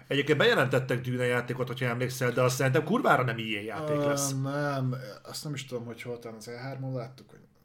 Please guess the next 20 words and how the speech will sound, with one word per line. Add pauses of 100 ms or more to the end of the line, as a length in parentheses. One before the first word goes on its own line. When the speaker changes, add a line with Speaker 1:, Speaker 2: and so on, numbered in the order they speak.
(260)
Speaker 2:
nem
vagyok
benne
biztos,
de
az (100)
lép-,
az
egy
ilyen
Forex
játék
lesz,
tehát
ez
a
Speaker 1:
Igen,
igen,
igen.
Speaker 2:
menedzselős.